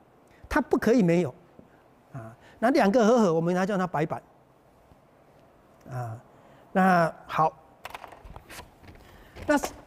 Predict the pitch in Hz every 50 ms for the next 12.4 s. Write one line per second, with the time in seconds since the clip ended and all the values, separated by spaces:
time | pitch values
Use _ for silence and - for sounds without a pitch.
0 | - - - - - 415 381 349 381 339 - - - - 269 214 240 196 156 -
1 | - - - - 151 151 135 120 107 139 - - - - - 427 392 339 - -
2 | - 320 311 311 320 320 302 - 302 277 - - 311 247 214 - 262 220 202 -
3 | - - - _ _ _ _ _ _ _ _ _ _ _ - 330 277 - 311 294
4 | - - 339 339 - 330 - - - - - 220 285 349 - 233 190 156 156 -
5 | - 262 285 277 285 - - - - 196 214 294 285 - 392 339 233 180 160 -
6 | - - - _ - _ _ _ _ _ _ _ _ _ _ _ _ _ _ _
7 | _ _ _ _ _ - 370 370 392 330 - - - 240 302 349 294 226 190 190
8 | - - - 185 214 262 - - 294 208 160 147 - - - _ _ _ - -
9 | 294 247 294 277 294 269 - 285 - - 294 233 202 175 226 202 - - - -
10 | - - - _ _ - _ _ _ _ - - _ _ _ - - _ _ _
11 | _ - - - _ _ _ _ _ _ _ - - - _ _ _ _ _ _
12 | - - - - 131 113 110